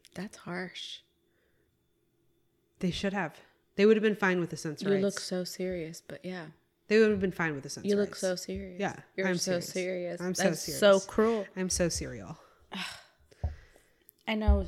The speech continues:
Speaker 1: Susan has it in her. I know the writers hopefully have it in them to
Speaker 2: push through.
Speaker 1: Push
Speaker 2: Give
Speaker 1: through
Speaker 2: Susan
Speaker 1: and help
Speaker 2: something.
Speaker 1: Susan not be a fucking
Speaker 2: Yeah.
Speaker 1: nuisance.
Speaker 2: Yeah, 'cause it was ju-,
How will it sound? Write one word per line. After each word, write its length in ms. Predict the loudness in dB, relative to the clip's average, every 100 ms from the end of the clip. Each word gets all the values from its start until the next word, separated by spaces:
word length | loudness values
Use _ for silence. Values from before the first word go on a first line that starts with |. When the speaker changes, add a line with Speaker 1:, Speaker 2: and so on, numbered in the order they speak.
| -6
Speaker 1:
Susan 360 | -6 -4 -6
has 180 | -10 -14 -14
it 80 | -18
in 120 | -16
her. 200 | -16 -20 _ _ _ _ -20 _ _ _ -4
I 60 |
know 120 | -2 0
the 100 | 2
writers 480 | 2 2 2 -2
hopefully 460 | -2 -4 -2 -4 -4
have 220 | -6 -6
it 100 | -4
in 200 | -4 -8
them 280 | -10 -10 -12
to 340 | -10 -10 -10 -12 _ _ _ _ _ _ _ _ _ _ -4
Speaker 2:
push 260 | -2 -2 -4
through. 320 | -8 -8 -10 -6
Speaker 1:
Push 300 | -4 -4 -2
Speaker 2:
Give 180 | 0
Speaker 1:
through 100 | 2 0
Speaker 2:
Susan 180 | 0
Speaker 1:
and 80 | 0
help 160 | 0 0
Speaker 2:
something. 320 | -2 -2 0
Speaker 1:
Susan 580 | 0 0 -2 -4 -4 -4
not 280 | -4 -4 -4
be 120 | -4
a 40 | -4
fucking 680 | -8 -10 -8 -8 -10 -14 -12
Speaker 2:
Yeah. 200 | -10 -10 -14 -20 _
Speaker 1:
nuisance. 600 | -10 -8 -8 -12 -16 -10
Speaker 2:
Yeah, 260 | -8 -8 -10 -10
'cause 200 | -4 4
it 100 | 4
was 160 | 4 0
ju-, 220 | -2